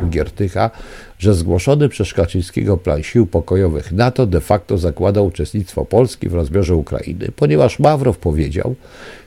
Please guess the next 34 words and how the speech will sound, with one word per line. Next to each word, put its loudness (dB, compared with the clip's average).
Siergiej, 4
e, -2
że 2
podstawą 2
takich -4
sił 2
pokojowych 4
byłby 2
polski 0
kontyngent, 0
który -4
przejąłby 2
kontrolę 4
nad 4
zachodnią 4
Ukrainą 2
na 2
czele 2
z -2
Lwowem 4
i 2
pozostał 0
tam 2
długi 6
okres. -6
Proszę 0
państwa, 2
e, 6
w -4
Polsce 4
jest 0
coś 2
takiego, 2
że 4